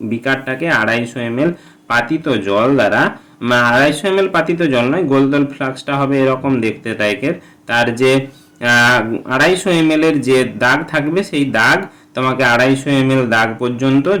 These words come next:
জল দ্বারা বা ডিস্টিল ওয়াটার দ্বারা, পাতিত জল দ্বারা পূর্ণ করতে হবে। আড়াইশো এমএল পাতিত জল নয় কিন্তু, আড়াইশো এমএল পূর্ণ করতে হবে বিকারকটা পাতিত জল যতটা পরিমাণ লাগে। এইভাবে যুক্ত করলেই যে আমাদের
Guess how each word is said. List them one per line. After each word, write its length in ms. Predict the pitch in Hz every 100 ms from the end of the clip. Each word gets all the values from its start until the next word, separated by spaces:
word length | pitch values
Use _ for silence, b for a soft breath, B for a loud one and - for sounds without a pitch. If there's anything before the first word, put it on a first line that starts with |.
| 117
জল 200 | 113 139 156
দ্বারা 260 | 113 101 120
বা 140 | 143 127 117 120
ডিস্টিল 340 | 135 - 147
ওয়াটার 320 | 120 117 110 101
দ্বারা, 200 | 104 135
পাতিত 360 | 139 117 127 117 107
জল 140 | 101 98
দ্বারা 220 | 98 117 175 B B _
পূর্ণ 200 | 135 127 113 98
করতে 220 | 95 -
হবে। 160 | 95 104
আড়াইশো 360 | 117 151 156
এমএল 220 | 175 175 170
পাতিত 340 | 151 147 156 151
জল 120 | 135 127 120
নয় 140 | 113 110
কিন্তু, 200 | 101 95 101
আড়াইশো 320 | 113 120 139 135
এমএল 200 | 156 202 214 B B -
পূর্ণ 260 | 175 196 214
করতে 280 | 196 190 -
হবে 200 | 196 196 180
বিকারকটা 600 | 151 151 147 151 - 226 269 -
পাতিত 300 | 151 131 131 123
জল 140 | 113 151
যতটা 320 | 139 113 104 104
পরিমাণ 380 | 95 98 110 113
লাগে। 200 | 90 - -
এইভাবে 360 | - 135 143 165 143
যুক্ত 220 | 143 143 165
করলেই 320 | 160 165 196 269 B B -
যে 140 | 127 156
আমাদের 360 | 147 147 147